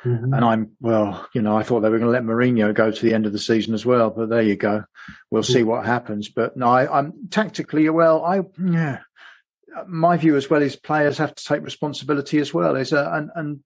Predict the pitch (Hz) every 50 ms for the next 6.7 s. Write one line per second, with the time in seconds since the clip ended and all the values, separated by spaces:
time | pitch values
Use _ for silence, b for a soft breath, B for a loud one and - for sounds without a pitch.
0 | _ _ - 156 160 151 165 165 151 156 156 151 156 165 160 151 139 151 147 -
1 | - 156 139 151 - - - _ - 208 170 156 147 - 160 135 160 143 - 160
2 | 151 - 165 135 143 - 165 160 160 156 147 131 135 - 180 180 175 175 - 123
3 | 117 - - - 123 113 113 107 107 104 104 - B B B B B B B B
4 | B B 120 123 143 - 165 160 160 - _ _ - - 151 139 135 131 131 151
5 | 160 151 - 143 - - 147 135 123 - - 135 - - - - - 240 214 202
6 | 175 147 131 127 123 117 113 113 110 107 - _ - 104